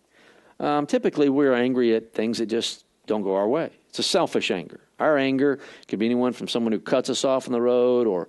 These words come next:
or something doesn't, uh, we don't feel quite right. A spouse may have done or said something we didn't like, burned the toast or something like that. We get annoyed at these things. "This didn't right. Eh, I'm kind of in a bad mood. Why? Well, so-and-so did this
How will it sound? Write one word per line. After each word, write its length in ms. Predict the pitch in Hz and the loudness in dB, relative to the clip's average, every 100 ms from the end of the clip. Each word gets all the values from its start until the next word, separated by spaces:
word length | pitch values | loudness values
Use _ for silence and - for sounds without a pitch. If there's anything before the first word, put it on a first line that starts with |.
| - - - | -12 -20 -18
or 260 | - 98 92 | -6 -2 -2
something 480 | - 120 117 117 107 | -2 -4 -2 -2 0
doesn't, 420 | 113 104 110 - | 0 0 -4 -2
uh, 140 | 110 | -2
we 180 | 107 110 | 0 0
don't 180 | 110 98 | -2 -4
feel 520 | - - 147 139 131 | -12 -6 2 2 2
quite 340 | - 143 131 110 | 0 0 2 2
right. 560 | 127 127 127 127 - - - - - | 0 2 2 0 -6 -20 -20 -16 -8
A 40 | |
spouse 520 | - - 127 127 120 | -8 -2 0 0 -2
may 120 | 135 131 | 0 0
have 140 | 117 | 0
done 260 | 120 123 123 | 0 0 -2
or 60 | |
said 240 | 110 127 107 | 0 -2 -2
something 280 | 123 131 | -4 -2
we 120 | 120 123 | 0 0
didn't 260 | 123 120 | 0 0
like, 360 | 117 120 117 117 | 0 2 0 -4
burned 360 | 98 113 120 | -4 -2 0
the 60 | 123 | -4
toast 540 | 117 117 120 127 - | -4 -2 0 0 -2
or 80 | 127 | -4
something 360 | - 123 120 120 | -2 -4 -2 -4
like 260 | 117 113 | -2 -2
that. 300 | - 117 113 - - - | 0 0 0 -4 -14 -4
We 120 | 233 | 2
get 120 | 233 | 4
annoyed 500 | 240 233 277 240 131 | 4 2 2 4 4
at 120 | 110 | 2
these 240 | - 98 - | 0 -2 -2
things. 500 | 101 90 - - - | -6 -8 -12 -20 -6
"This 260 | 156 156 - | -4 -4 -2
didn't 220 | 156 139 | 0 0
right. 300 | 143 139 143 | 2 2 0
Eh, 220 | 165 175 165 | -2 -2 -2
I'm 80 | |
kind 180 | 151 190 | 0 0
of 60 | 160 | 2
in 80 | 131 | 2
a 40 | |
bad 240 | 110 135 | 2 2
mood. 160 | 131 143 | 2 2
Why? 280 | 135 160 160 | 2 2 4
Well, 240 | 160 165 | 6 4
so-and-so 540 | - 208 196 180 185 175 | 2 0 2 2 2 2
did 200 | 165 147 | 2 2
this 240 | 160 147 | 2 0